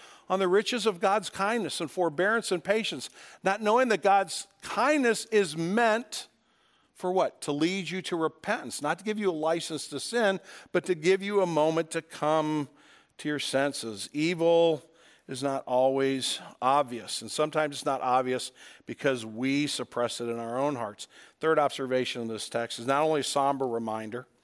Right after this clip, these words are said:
not only that evil is not always obvious, but thirdly,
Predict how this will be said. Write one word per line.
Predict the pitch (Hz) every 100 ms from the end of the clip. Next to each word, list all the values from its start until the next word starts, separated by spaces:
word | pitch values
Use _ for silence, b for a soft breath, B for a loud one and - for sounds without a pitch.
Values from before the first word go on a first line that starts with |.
| B B B -
not | 135
only | 151 160
that | 156 143
evil | 135 139 143 135
is | 123 120
not | 127 127
always | 120 120 117
obvious, | 127 127 120 120 117 -
but | 123
thirdly, | - 180 185 151 143